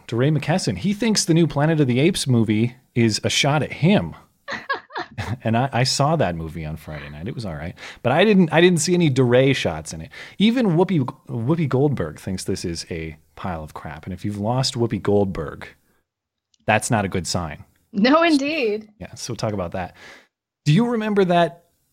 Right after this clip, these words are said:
Speaker 1: Antifa gym in Chicago that we looked at a few weeks ago?
Speaker 2: How could I forget that?
Speaker 1: Yes. So it was, uh, it's called the Haymaker Collective, and they sent a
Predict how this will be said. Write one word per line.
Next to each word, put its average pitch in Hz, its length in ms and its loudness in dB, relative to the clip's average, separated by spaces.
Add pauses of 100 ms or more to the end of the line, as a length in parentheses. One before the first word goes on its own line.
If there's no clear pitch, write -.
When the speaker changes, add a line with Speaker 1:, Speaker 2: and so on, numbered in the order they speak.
(120)
Speaker 1:
Antifa 170 560 2
gym 104 580 2 (220)
in 123 120 2
Chicago 117 800 -2
that 95 140 0
we 98 100 -4
looked 92 320 -4
at 82 140 -4
a - 40 -8
few 90 180 -8
weeks 78 220 -10
ago? - 340 -16
Speaker 2:
How 302 220 2
could 330 120 -4
I 302 80 0
forget 277 320 -10
that? - 180 -12 (340)
Speaker 1:
Yes. - 420 -14 (200)
So - 200 -4
it 107 60 -8
was, 113 220 -4
uh, 101 200 -2 (480)
it's - 100 -16
called 185 160 2
the 131 60 -4
Haymaker 151 560 -4
Collective, 165 600 -8 (640)
and 117 320 2 (340)
they 151 200 2
sent 170 460 0
a 135 380 2